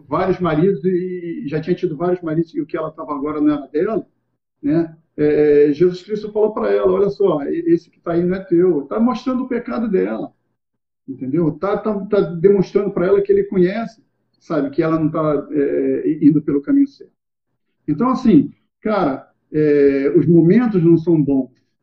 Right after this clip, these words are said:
tá? Mas é agora que é a hora que a gente vai ver quem é quem, sabe? É a, é agora que é, é a hora que a gente vai, é, en-, entender quem é ou quem deixa de ser, entendeu? Fala, tu quer falar alguma coisa?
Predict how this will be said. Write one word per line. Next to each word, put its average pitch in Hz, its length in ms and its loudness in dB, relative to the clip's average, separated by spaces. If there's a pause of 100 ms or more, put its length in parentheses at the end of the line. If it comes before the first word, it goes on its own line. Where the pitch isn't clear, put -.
(420)
tá? 135 380 -10 (320)
Mas 147 520 2
é 160 100 0
agora 165 560 0
que 220 120 -2
é - 20 2
a 185 100 0
hora 202 280 -2 (280)
que - 60 0
a 180 60 4
gente 190 220 -6
vai 196 120 -2
ver 196 160 2
quem 220 140 -6
é 214 80 -4
quem, 190 440 -6 (1000)
sabe? 127 380 -10 (360)
É 151 80 -6
a, 156 280 0
é 165 60 -2
agora 165 440 0
que 208 80 2
é, 180 380 0
é 160 140 -2
a 151 80 0
hora 175 200 -2
que 185 80 -2
a 175 40 2
gente 190 260 -6
vai, 190 260 -4
é, 165 360 -2
en-, 175 420 -2
entender 165 580 2
quem 180 300 4
é 214 260 -4
ou 180 140 2
quem 190 180 -2
deixa 180 300 2
de 185 120 -8
ser, 156 380 -4 (600)
entendeu? 131 240 -16 (380)
Fala, 180 260 -2
tu - 60 -12
quer 180 120 0
falar 165 120 -2
alguma 156 220 0
coisa? 139 380 2